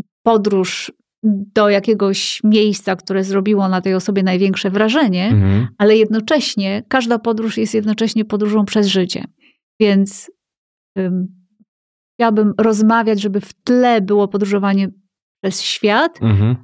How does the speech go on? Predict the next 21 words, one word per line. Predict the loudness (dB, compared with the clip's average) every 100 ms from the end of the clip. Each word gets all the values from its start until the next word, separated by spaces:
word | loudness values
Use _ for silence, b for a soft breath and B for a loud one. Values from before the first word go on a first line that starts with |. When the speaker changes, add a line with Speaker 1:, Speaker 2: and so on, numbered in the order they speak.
| -2
Speaker 1:
ale | 2 2
żeby, | 2 0 2 2 2 2 0 B B B B _ _ _ -6
y, | -4 -4 -2
takim | -2 -2 -2 2 4 2
wątkiem | 2 2 4 4 4 2 -2 -4 0 2 4 2 4
głównym | 4 2 2 0 2 2 4 2 0
było | 0 2 2
podróżowanie | 0 -2 0 -2 0 0 0 -2
przez | -4 -4 -2
życie. | -4 -8 -10 -14 _ -2
Dlatego, | 0 2 2
że | 0 -2 -2
każdy | 0 0 2 0 -2
człowiek | 0 0 0 -2 -2
ma | -2 -2
czasami | -4 -4 -4 -4 -4
w | -2
życiu | -2 -2
trudne | -2 0 0 -2
sytuacje | -4 0 2 4 4 2
Speaker 2:
Mhm. | 0